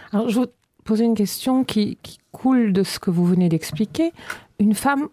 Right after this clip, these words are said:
qui est en bonne santé et qui est, qui a un haut risque. Est-ce qu'une femme qui est en bonne santé croit qu'elle a un haut risque d'a-, comment peut-elle se reconnaître dans, dans ces descriptions ?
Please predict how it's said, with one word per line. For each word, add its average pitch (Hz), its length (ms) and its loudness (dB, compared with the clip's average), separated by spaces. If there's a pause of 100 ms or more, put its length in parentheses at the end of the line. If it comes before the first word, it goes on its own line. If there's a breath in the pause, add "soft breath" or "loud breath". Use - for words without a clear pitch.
qui - 200 -4
est 160 120 -2
en 139 140 2
bonne 214 260 2
santé 185 580 -2
et 202 60 -2
qui - 140 -2
est, 180 60 -2 (360)
qui - 160 -4
a 180 140 0
un - 120 -6
haut 196 120 0
risque. 165 420 -2
Est-ce 214 160 -2
qu'une 311 160 -2
femme 403 180 -2
qui 294 100 -2
est 247 120 -2
en 196 100 2
bonne 208 200 0
santé 202 340 0
croit 196 280 -2
qu'elle 170 240 0
a 170 80 2
un 165 100 0
haut 175 100 0
risque 190 320 -2
d'a-, 180 240 -2
comment 285 300 0
peut-elle 233 480 -2 (180 loud breath)
se - 200 0
reconnaître 190 920 0
dans, 165 300 -2 (480 loud breath)
dans 170 100 0
ces 180 160 0
descriptions ? 170 640 -2